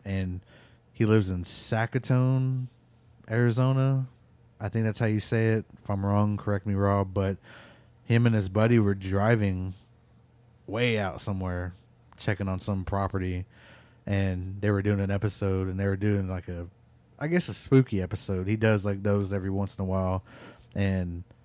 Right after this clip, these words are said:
he said that they were driving, and you could hear it, like, the sound's kinda distorted because they're driving,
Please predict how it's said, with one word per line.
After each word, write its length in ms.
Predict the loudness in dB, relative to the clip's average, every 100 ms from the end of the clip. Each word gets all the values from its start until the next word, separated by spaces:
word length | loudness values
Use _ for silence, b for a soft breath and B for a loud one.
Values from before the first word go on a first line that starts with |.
| _ _ _ _ _ -20 _ _ _ _ -4
he 80 |
said 400 | -2 2 2 2
that 360 | -2 0 0 -4 _ _
they 160 | -2 0
were 160 | 0
driving, 720 | 0 2 6 4 4 0 -2
and 180 | -4 0
you 100 | 2
could 140 | 2 2
hear 280 | 4 4
it, 180 | 4 0
like, 160 | -6 -6
the 80 | -4
sound's 420 | 2 4 4 2
kinda 220 | 2 2
distorted 520 | 0 -2 2 4 4
because 280 | 2 0 0
they're 120 | 0
driving, 580 | 0 2 4 4 2 0